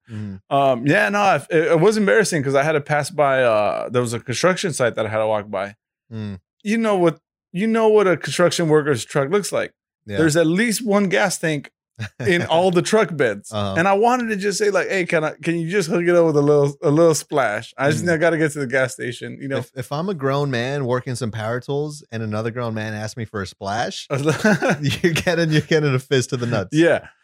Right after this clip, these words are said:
Speaker 2: So I didn't wanna do it. So I kept on walking on, but no, it was, it was rather embarrassing. Also
Speaker 1: Mm-hmm.
Speaker 2: made me late.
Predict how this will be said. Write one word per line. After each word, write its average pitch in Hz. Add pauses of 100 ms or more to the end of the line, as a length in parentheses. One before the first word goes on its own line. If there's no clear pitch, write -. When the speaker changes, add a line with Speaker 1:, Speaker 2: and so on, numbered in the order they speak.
(140)
Speaker 2:
So 160
I 156
didn't 190
wanna 160
do 147
it. 131
So 127
I 120
kept 160
on 139
walking 131
on, 123
but 117
no, 139
it -
was, 139
it 170
was 143
rather 143
embarrassing. 120
Also 190
Speaker 1:
Mm-hmm. 240
Speaker 2:
made 226
me 240
late. 220